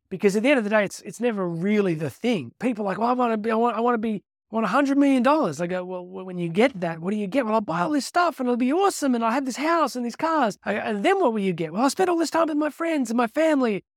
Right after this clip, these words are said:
and I won't be stressed." And, "Well, what, what, what will that give you?" And they're like, "Well, I'll be peaceful and happy and, and I'd, and I'd relax and I'd be more joyful and more present." And you see that it's not the money that they're after. It's the values and the personality traits that the money could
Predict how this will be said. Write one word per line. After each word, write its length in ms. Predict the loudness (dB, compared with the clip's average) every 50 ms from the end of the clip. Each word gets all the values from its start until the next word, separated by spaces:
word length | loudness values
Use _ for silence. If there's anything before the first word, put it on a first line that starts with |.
| _ _ _ _
and 100 | -2 2
I 20 | 2
won't 160 | 2 2 2
be 100 | 0 -4
stressed." 520 | -4 -4 -2 2 4 4 4 2 0 -8
And, 100 | -12 -12
"Well, 300 | -8 -6 -4 -2 -2 0
what, 220 | 0 0 0 2 2
what, 200 | 2 2 2 2
what 300 | 0 2 2 2 2 2
will 80 | 0
that 180 | 0 0 0 2
give 220 | 2 0 2 2
you?" 320 | 0 2 2 4 2 2 -2 -8 _
And 100 | -14 -10
they're 60 | -4 -2
like, 200 | -2 -2 -2 -2
"Well, 120 | -2 -2
I'll 80 | 0 0
be 120 | -2 -6
peaceful 480 | -6 0 2 2 2 2 0 -4 -4 -2
and 100 | -2 -2
happy 520 | -2 0 0 -2 0 2 2 2 4 4
and, 160 | 2 2 0 -6 -8
and 160 | -6 -2 0
I'd, 140 | 0 0 -2
and 160 | -4 0 0
I'd 160 | 0 0 2 2
relax 640 | 4 4 4 4 4 4 2 0 -2 _ -14 -8 -6
and 120 | -2 -2
I'd 80 | -2 -2
be 100 | -2 0
more 160 | 0 0 -2
joyful 500 | 0 0 2 4 4 2 2 0 -2 0
and 60 | 0
more 140 | 0 -2 -4
present." 520 | -6 -10 -4 0 0 0 0 0 -4 -4
And 140 | -4 -6 -4
you 80 | -4 -4
see 240 | -2 -2 0 0 0
that 240 | 0 -2 -4 -6 -10 -12
it's 240 | -14 -14 -10 -6
not 180 | -4 -4 -4 -4 _
the 40 | -2
money 380 | 2 2 2 2 2 0 -4 -4 _
that 120 | -4 0
they're 140 | 2 4 4
after. 460 | 6 6 6 4 2 _ -10 -10 -8 -8
It's 280 | -10 -10 -10 -14 -20 _ _ _ _
the 80 | -4
values 540 | 2 4 6 6 6 4 2 0 -2 -2 -2
and 80 | -4 -6
the 40 | -2
personality 580 | -2 -2 -2 0 0 2 2 4 4 2 0
traits 440 | -2 -2 -6 -6 -6 -8 -14 -14 -12
that 160 | -12 -10 -8
the 60 | -6
money 240 | -4 -4 -4 -4 -6
could 220 | -6 -6 -8 -8